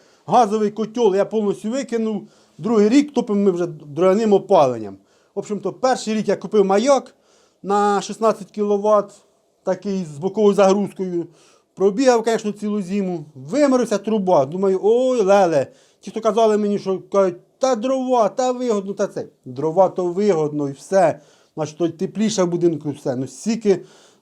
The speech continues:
забирало воно часу, стільки забирало воно времени. Поняв?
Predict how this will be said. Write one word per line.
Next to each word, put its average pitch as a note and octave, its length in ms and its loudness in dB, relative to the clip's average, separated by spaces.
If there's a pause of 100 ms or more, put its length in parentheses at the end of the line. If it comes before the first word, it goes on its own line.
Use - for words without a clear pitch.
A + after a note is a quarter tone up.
(340)
забирало E3+ 520 4
воно F3 180 0
часу, F3 640 -4
стільки F3+ 220 -10
забирало F3 400 2
воно D#3 300 -2 (500)
времени. D#3 600 2 (320)
Поняв? D3+ 300 -6